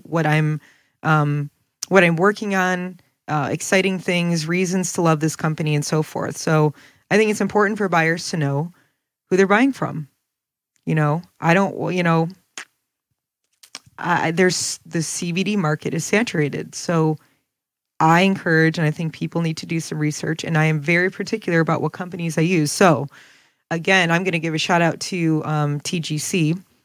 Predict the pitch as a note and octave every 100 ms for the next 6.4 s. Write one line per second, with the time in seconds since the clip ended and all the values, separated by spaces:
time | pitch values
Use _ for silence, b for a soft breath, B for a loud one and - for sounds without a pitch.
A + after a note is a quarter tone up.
0 | _ _ _ - E3 - E3+ D#3 D3+ D3+
1 | - - - _ _ - - _ D#3+ E3+
2 | E3+ D#3+ G3+ G3+ D3+ - _ E3 F3 D#3+
3 | D#3+ D#3 D3 - E3 - E3 F3 D#3+ -
4 | _ - - D3 D3 D3+ - - E3+ E3+
5 | E3+ G3 - E3 D#3 D#3+ - - - D3+
6 | D3+ D3 D3+